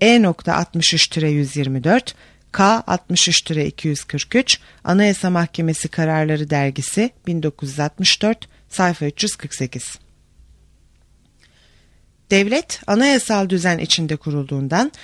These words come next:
devletin tüm işleri ve eylemleri hukuka uygun olmak zorundadır. Kanunlar anayasaya ve tüzükler de kanuna aykırı olamaz.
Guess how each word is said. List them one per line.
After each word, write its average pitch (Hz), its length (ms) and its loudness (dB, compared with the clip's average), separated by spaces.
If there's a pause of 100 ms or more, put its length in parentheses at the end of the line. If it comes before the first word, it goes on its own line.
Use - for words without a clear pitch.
(140)
devletin 208 420 4
tüm 285 240 0
işleri 196 380 0
ve 185 80 2
eylemleri 170 540 2
hukuka 208 440 -2
uygun 180 460 0
olmak 143 380 -2
zorundadır. 131 720 -4 (440)
Kanunlar 160 640 2 (100)
anayasaya 233 800 2
ve 147 160 0
tüzükler 190 720 -2
de 226 120 -2
kanuna 180 680 -2
aykırı 165 400 -6
olamaz. 131 580 -6